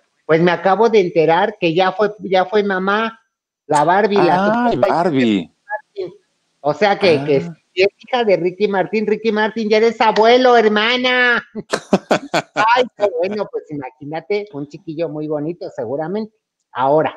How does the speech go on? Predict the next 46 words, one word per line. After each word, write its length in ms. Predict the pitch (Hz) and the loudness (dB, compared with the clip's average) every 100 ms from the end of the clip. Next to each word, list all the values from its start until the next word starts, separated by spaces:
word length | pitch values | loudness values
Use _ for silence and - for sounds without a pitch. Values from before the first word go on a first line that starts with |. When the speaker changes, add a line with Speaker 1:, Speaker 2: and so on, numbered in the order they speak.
| - | -12
Speaker 2:
Claro. 240 | 80 85 135 | -20 -12 -4
Speaker 1:
habrá 280 | 135 143 160 | -2 0 -4
quien 220 | 180 160 | -4 -4
diga, 200 | 175 175 | -2 0
"Ay, 100 | 196 | -2
claro 360 | 190 190 208 208 | 0 0 0 0
que 100 | 143 | -2
no, 220 | 123 143 | 0 -2
es 120 | 170 | -2
su 120 | 143 127 | -4 -8
hija, 340 | 156 175 139 | -6 -6 -6
que 80 | 117 | -8
no 140 | 131 143 | -10 -10
sé 100 | 175 | -6
qué". 160 | 233 226 _ _ - | -6 -6 _ _ -18
Pues 140 | 165 - | -14 0
puede 280 | 180 185 202 | 2 4 4
ser, 240 | 247 233 | 4 2
¿no? 220 | 180 202 202 | 0 -4 -4
Digo, 380 | 139 160 143 - - - | -2 2 0 -2 -18 -4
habría 360 | 143 139 156 156 | 0 2 2 2
que 80 | 170 | 0
hacerse 340 | 170 165 165 | 2 0 0
una 180 | 160 151 | -2 0
prueba 280 | 147 151 156 | 2 4 6
de, 280 | 151 156 180 | 4 2 -4
de 160 | 143 | -2
A 80 | 143 | 0
D 160 | 151 139 | 2 0
N 200 | 147 160 | 0 -4
para 260 | 120 107 | -4 -6
confirmar. 640 | - 113 117 139 143 190 - _ _ _ _ _ _ | -6 -10 -8 -6 -6 -6 -10 _ _ _ _ _ _
Pero 560 | 185 202 170 151 156 - _ _ _ 147 | 4 4 6 4 0 -12 _ _ _ -2
me 120 | 156 | -2
acabo 460 | 147 190 208 240 | 0 2 4 4
de 120 | 254 233 | 4 2
enterar 520 | 185 151 139 156 147 | -2 -2 0 0 -2
de 140 | 139 | -2
otra 360 | 123 127 143 156 | 0 -2 -2 -4
historia 380 | 151 185 180 170 | -4 -4 0 0
independiente 800 | 135 131 - 131 135 143 151 180 | 0 -4 -4 -4 -4 -4 -2 0
a 40 | |
la 160 | 180 151 | 2 2
de 120 | 127 | 0
Barbie, 460 | 151 175 143 101 _ _ 127 | 2 0 -2 -8 _ _ -6
¿no? 260 | 180 202 | -4 -4